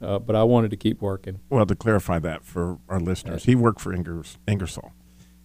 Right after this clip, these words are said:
Speaker 2: and he was a computer programmer, a wonderful computer programmer, but the day came where they thought,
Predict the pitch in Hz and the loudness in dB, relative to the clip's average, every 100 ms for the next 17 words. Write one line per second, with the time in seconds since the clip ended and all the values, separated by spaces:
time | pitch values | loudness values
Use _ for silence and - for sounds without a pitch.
0 | - - 85 82 95 90 82 80 - 82 | -20 0 2 4 4 2 -2 -8 -14 -16
1 | - 87 87 135 120 78 78 113 208 226 | -12 -10 -2 -2 0 -2 2 8 8 8
2 | - 78 - 85 95 85 85 87 87 90 | 2 -6 -8 -6 -2 -2 0 0 0 4
3 | 110 101 98 104 117 110 - 117 101 95 | 4 4 2 4 4 4 4 6 6 4
4 | 92 92 101 92 | 2 -2 -2 -2